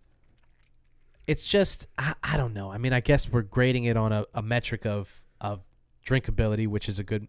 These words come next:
which is the metric that we usually grade on. And how much of this could you really have? How many times could you really go back to this?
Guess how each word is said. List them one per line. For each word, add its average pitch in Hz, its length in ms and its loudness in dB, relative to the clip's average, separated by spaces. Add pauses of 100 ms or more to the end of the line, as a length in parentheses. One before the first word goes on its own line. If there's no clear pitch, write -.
which 117 220 -2
is 151 280 -4
the 170 240 4
metric 165 320 4
that 143 120 6
we 131 120 6
usually 113 420 0 (100)
grade 113 240 0
on. 101 140 -6 (500)
And 113 300 0 (840)
how 156 280 4
much 151 320 4
of 127 100 2
this 123 180 0
could 123 180 0
you 123 120 2
really 127 300 6
have? 101 520 -6
How 151 180 2
many 147 200 0
times 123 280 2
could 113 140 -4
you 113 80 0
really 117 160 2
go 110 120 -2
back 107 260 0
to 107 100 -4
this? 95 180 -6